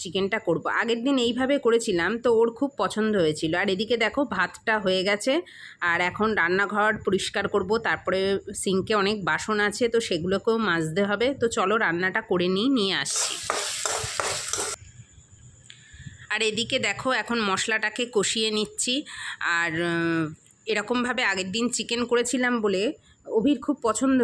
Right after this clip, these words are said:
হয়েছিল, ওই জন্য আজকে আবার এরকমভাবেই করতে বলল। তবে আগের দিন কিন্তু আলু দিইনি, আর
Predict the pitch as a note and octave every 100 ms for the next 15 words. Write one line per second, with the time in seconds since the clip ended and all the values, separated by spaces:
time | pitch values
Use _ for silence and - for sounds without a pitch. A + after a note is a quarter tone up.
0 | A3 F3 D#3+ D#3 D3 D#3+ G#3+ A3 A3+ C4
1 | D4 G#3 - A3 F#3 A3+ G#3+ E3+ - F#3+
2 | G#3 A3+ B3+ F3 - D#3+ C3+ C3 D3 -
3 | G#3+ A#3+ G#3 G#3 G#3+ C4 C4 D#4 E4 F#4
4 | F#3+ G3 A3 G3 E3+ D#3 D3 - - F#3